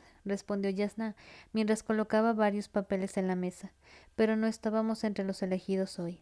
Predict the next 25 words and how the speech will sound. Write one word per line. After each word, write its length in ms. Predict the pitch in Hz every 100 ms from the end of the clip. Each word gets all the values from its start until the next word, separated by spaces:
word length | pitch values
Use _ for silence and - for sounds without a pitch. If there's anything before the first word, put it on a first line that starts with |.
| -
así 280 | 202 - 202
que 120 | 214
no 140 | 202
será 280 | 202 202 196
apropiado 600 | 190 196 190 208 214 220
que 100 | 220
gozáramos 540 | 202 196 190 185 185 185
de 100 | 180
tal 160 | 180
favor". 380 | - 175 170 175 _ _ _ _ _ - - - - -
El 140 | 208
chico 320 | - 220 220
miró 340 | 226 220 196 185
a 80 | 180
Noura. 520 | 185 185 180 - - - - - - - -
"Te 100 | 202
dije 400 | 208 208 233 220
que 160 | 226
lo 140 | 208 196
entenderían". 640 | 185 180 175 175 170 170 - - - - - - -
"Vuestra 300 | 208 - 208
sabiduría 600 | 220 214 208 208 214 220
crece, 420 | 202 196 - 175 190
majestad 500 | 185 196 - 185 180
imperial", 540 | 185 190 185 185